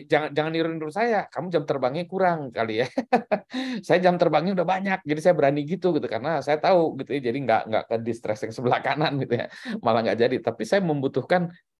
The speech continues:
membutuhkan challenge. Kalau cuma gitu-gitu, kalem-kalem aja tuh nggak, nggak keluar ini ide gitu ya. Begitu dites, besok harus materi, harus presentasi, harus bagus. Harus bagus. Nah, baru gitu. Sehingga saya senangnya challenge diri saya.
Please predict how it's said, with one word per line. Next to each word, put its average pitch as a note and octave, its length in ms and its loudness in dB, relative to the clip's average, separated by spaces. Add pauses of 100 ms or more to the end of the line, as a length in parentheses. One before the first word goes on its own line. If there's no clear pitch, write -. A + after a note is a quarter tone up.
membutuhkan A#2+ 400 -4
challenge. C#3+ 320 0
Kalau A#2 160 -2
cuma A#2+ 240 -6
gitu-gitu, A#2 400 -6
kalem-kalem A2 480 0
aja D3+ 160 2
tuh G#3 160 0
nggak, A#2+ 240 0
nggak A2+ 240 0
keluar B2+ 720 2
ini B2 320 -4
ide A#2+ 200 0 (120)
gitu G2 160 -2
ya. - 20 -8 (360)
Begitu E3+ 500 4
dites, F3+ 300 2
besok D3 480 6
harus D3 180 4
materi, D3 300 0
harus C#3 160 0
presentasi, C#3 560 -6
harus C#3+ 160 -2
bagus. B2+ 480 -2 (320)
Harus D3 320 6
bagus. C3+ 480 0
Nah, D3 640 -4
baru A#2+ 240 -2
gitu. - 80 -18 (560)
Sehingga C#3 320 4
saya F#3+ 160 4
senangnya D#3+ 400 -2
challenge C#3 320 0
diri B2 240 -4
saya. B2+ 320 -2